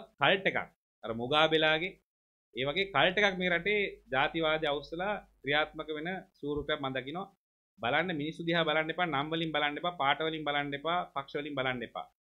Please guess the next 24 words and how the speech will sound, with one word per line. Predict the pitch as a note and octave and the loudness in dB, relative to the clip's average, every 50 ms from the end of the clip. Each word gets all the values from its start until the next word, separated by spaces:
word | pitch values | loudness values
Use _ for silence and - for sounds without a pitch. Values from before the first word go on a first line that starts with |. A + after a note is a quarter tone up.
| _ _ _ | _ _ _
යම් | A2+ A#2+ C3+ | -4 -2 0
මිනිස්සෙක් | C3 C3 C3+ D3 C#3+ C#3+ D#3+ D#3 D3+ - - _ _ _ _ _ _ | 0 -2 -2 -4 -6 -4 -4 -4 -4 -4 -8 _ _ _ _ _ _
සත්‍ය | A#2+ A#2+ A#2 - F3 | -4 -4 -2 -4 -4
ප්‍රකාශ | E3 D#3 C#3+ C3+ C#3+ C#3 C3 C3 | -4 -2 -2 0 0 0 0 -2
කරනවා | A#2+ A#2 G#2+ A2 A2+ | -8 -10 -10 -8 -8
නම් | B2+ C3+ B2 | -8 -8 -8
ඒ | B2 B2 | -8 -6
සත්‍ය | - A#2+ A2+ - - D#3 | -6 -6 -8 -4 -4 -4
බාර | C#3 B2 A#2 A2 G#2+ | 0 0 0 0 -2
ගන්න. | G2 G2 G2 A2 C3+ - _ _ _ _ _ _ _ _ _ - | -4 -8 -10 -10 -14 -16 _ _ _ _ _ _ _ _ _ -10
බොරුවක් | A2 B2+ C#3+ D3 C#3 C#3+ | -6 -2 -2 -2 -2 -2
කියනවා | - A2+ A2 A2 A#2+ B2+ | -6 -8 -8 -8 -8 -8
නම් | C3 | -8
ඒ, | C3 C#3+ D3 C3+ - | -6 -8 -8 -8 -12
ඒක | A#2 A#2 C3+ | -14 -14 -10
බොරුවක් | A#2+ A2 A2 B2 A#2+ A#2+ | -10 -8 -6 -6 -6 -8
කියලා | - - A#2+ C#3 C3+ | -8 -10 -10 -8 -8
ප්‍රකාශ | B2 A2+ A2 G#2+ G#2 - F#2 | -8 -6 -4 -6 -6 -6 -10
කරන්න. | E2 D#2+ - _ _ _ _ _ _ _ _ _ _ _ - | -18 -20 -20 _ _ _ _ _ _ _ _ _ _ _ -14
එහෙම | G#2 A#2 A#2+ | -12 -8 -8
නැත්නම් | A#2+ A#2 - D#3 D3+ B2+ | -8 -6 -6 -8 -6 -2
ගැති | B2 B2+ C3+ - A3 G3+ | -2 -2 0 0 0 0
වෙන්න | F#3 E3+ E3 D3+ | 2 0 0 -2
එපා. | C#3+ - G#2+ F2 | -2 -4 -6 -8